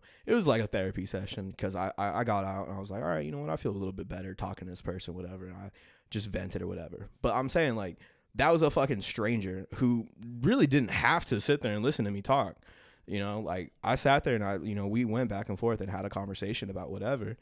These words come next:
And, like, they didn't have to do that. They coulda just dipped and got on to a new chat with somebody else.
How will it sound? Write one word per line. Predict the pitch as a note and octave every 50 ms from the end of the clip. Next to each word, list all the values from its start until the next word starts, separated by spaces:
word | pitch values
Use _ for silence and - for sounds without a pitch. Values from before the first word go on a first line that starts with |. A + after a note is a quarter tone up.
| - - - - - _ _ _ - -
And, | D#2
like, | F#2+ F#2+ F#2 F2+ F2
they | F#2+ G#2 D3+
didn't | A#3+ G3 F#2+
have | G2 F#2 F#2+ - -
to | -
do | - F#2 F#2
that. | F2+ F#2+
They | G2+ B2
coulda | B2+ - G2 F#2
just | G2 F#2+ G2+ G2 F#2 F#2+
dipped | - F#2 F#2 F2 -
and | G#2 F#2+ G2 F#2+ F2+
got | F#2+ F#2+ F#2+
on | F#2+ F#2 F#2+ F#2+
to | - - F#2+
a | F#2+
new | F#2+ G2+ G2 F#2+ F#2 - - -
chat | - A#2+ A#2 C3+ A#2+ - -
with | F#2 F#2 F#2+ -
somebody | - G2 F2+ F#2 G2+
else. | D3 D#3 - A2+ - - -